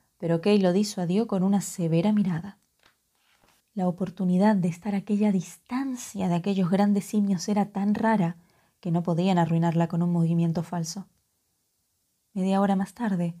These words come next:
nada había sucedido. El gorila del árbol permanecía quieto en su puesto de observación, y la figura encogida bajo la red guardaba silencio.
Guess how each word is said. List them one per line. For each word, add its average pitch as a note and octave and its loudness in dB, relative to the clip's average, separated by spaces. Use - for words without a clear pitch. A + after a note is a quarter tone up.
nada G#3+ 2
había F3 0
sucedido. E3 -4
El E3+ -4
gorila F3+ 2
del F#3 2
árbol F3 2
permanecía F3 -2
quieto A3 -2
en F#3 0
su F3 -6
puesto G#3 -6
de F3+ -2
observación, E3+ -6
y F#3+ -2
la F#3 2
figura G#3 2
encogida G#3 0
bajo F3 -4
la F3 0
red G#3 0
guardaba F3 0
silencio. E3+ -4